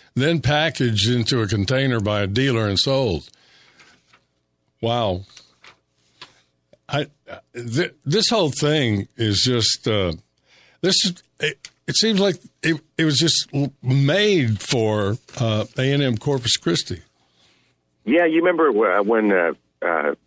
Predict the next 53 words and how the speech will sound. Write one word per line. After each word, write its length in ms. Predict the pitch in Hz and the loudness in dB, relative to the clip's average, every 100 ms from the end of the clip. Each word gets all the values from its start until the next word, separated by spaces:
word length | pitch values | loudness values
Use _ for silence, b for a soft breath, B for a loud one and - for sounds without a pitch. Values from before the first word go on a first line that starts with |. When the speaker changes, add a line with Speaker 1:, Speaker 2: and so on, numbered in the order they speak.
| _ - | _ -2
Speaker 2:
Brad 240 | 104 107 | 0 0
was 100 | 92 80 | -2 0
doing 220 | 110 101 | 0 0
the 60 | - | 0
stuff 220 | 101 98 | 0 0
with 120 | 92 | 0
the 80 | 82 | 2
restaurants 460 | 92 95 98 92 | 0 2 0 0
and 80 | 87 | 0
the 60 | 85 | 2
oysters 300 | 98 98 82 | 0 0 -2
that 100 | 87 | 0
first 180 | 98 95 | -2 0
started 220 | 95 92 | 0 0
out? 140 | - - b _ | -2 -8 b _
Speaker 1:
Mm-hmm. 60 | 147 | -2
Speaker 2:
I 100 | 135 | 0
can't 160 | 135 | 0
remember. 300 | 107 101 92 - - | 0 0 -2 -6 -2
I, 20 | |
her 80 | 123 | 0
name 460 | 113 120 113 - - _ - | 2 2 0 -6 -20 _ -4
escapes 420 | 95 - 104 98 | -4 0 0 2
me, 100 | 87 | -2
but 140 | - | -2
the 80 | 85 | -2
doctor 400 | 95 95 92 87 | 0 0 0 0
out 140 | 82 - | 0 0
there, 180 | 82 | 0
the, 240 | 76 78 73 - | 0 0 -2 -4
the 120 | 78 | -2
nice 200 | 82 85 - | 0 -2 0
lady 260 | 80 78 | 0 2
that 120 | 78 76 | 0 0
was 120 | 69 | -2
doing 220 | 87 85 | 0 0
that. 220 | 78 67 - | 0 -2 -4
Speaker 1:
Yeah. 320 | 120 123 117 87 - | -2 -2 -2 -6 -6
Speaker 2:
Uh, 340 | 78 73 69 - - | -2 -2 -2 -6 -6
this 160 | 101 110 | -4 0
sounds 200 | 104 98 | 0 0
like 180 | 82 85 | 0 -2
something 200 | - 78 82 | -2 -2 0
to 40 | |
be 100 | 80 | 0
right 320 | 78 87 82 _ | 2 0 -2 _
up 160 | 76 - | -6 -4
her 180 | - 87 | -2 0
alley. 160 | 78 76 | 0 0
I'm 100 | 73 | -2
sure 220 | - 85 73 | -2 0 2
it 200 | 73 | 0
is. 60 | 65 | 0